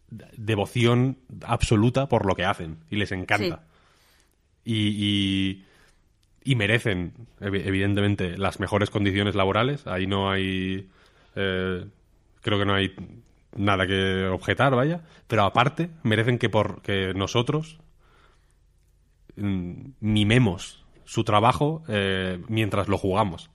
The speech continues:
Speaker 1: ¿sabes? Que lo, que lo, que lo cultivemos como se cultiva un, un precioso jardín. Porque es, porque de verdad que los juegos son un milagro.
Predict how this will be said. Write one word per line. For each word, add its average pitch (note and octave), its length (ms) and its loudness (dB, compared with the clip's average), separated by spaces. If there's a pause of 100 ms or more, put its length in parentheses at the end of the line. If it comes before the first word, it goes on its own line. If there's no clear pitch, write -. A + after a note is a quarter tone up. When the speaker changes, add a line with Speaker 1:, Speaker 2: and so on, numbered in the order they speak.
Speaker 1:
¿sabes? B2 240 -8
Que G#2+ 140 0
lo, G2 300 -2 (760)
que G#2+ 100 0
lo, G2 220 0
que G2 100 -2
lo F#2 560 0
cultivemos A2 640 4
como A2+ 120 2
se G#2+ 80 -4
cultiva G#2+ 320 2
un, G#2+ 480 4
un G2 220 -6
precioso G#2+ 500 -2
jardín. F#2 460 -4 (1160)
Porque F#2+ 300 0
es, D#2+ 100 -6
porque F2+ 260 -4
de F2 80 0
verdad F2 240 0
que A2+ 80 2
los G2+ 120 2
juegos A2 200 2
son G2+ 100 2
un G2 120 2
milagro. E2 360 -2